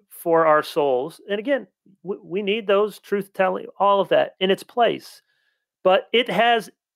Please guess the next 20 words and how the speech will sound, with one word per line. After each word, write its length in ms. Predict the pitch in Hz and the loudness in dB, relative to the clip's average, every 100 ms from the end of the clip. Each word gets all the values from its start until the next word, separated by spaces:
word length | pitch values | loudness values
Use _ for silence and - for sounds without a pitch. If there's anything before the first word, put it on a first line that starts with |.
| - | 0
its 220 | 214 208 | 2 2
place 500 | - 208 208 196 - | -2 2 2 2 -4
and 240 | 190 170 170 | -10 -8 -4
then 160 | 190 | -6
some. 420 | 180 - 117 - _ _ _ _ _ _ - | -6 -12 -12 -16 _ _ _ _ _ _ -4
And 240 | 175 170 | 0 0
it's 220 | 180 160 170 | -4 -10 -4
much 300 | 175 233 - | -2 -2 -2
harder 600 | 180 180 185 120 123 - _ | 0 2 0 -6 -14 -20 _
to 120 | 160 | -6
write 200 | 147 143 | -2 -2
a 60 | 135 | -4
book 240 | 135 - | -6 -6
like 220 | 131 117 | -6 -6
this 240 | 127 117 - | -12 -16 -18
and 100 | 120 | -14
tell 180 | 135 | -12
stories 440 | 123 - 135 123 - | -12 -10 -10 -10 -12
like 220 | 131 - | -14 -12
this 360 | - 123 - | -14 -14 -18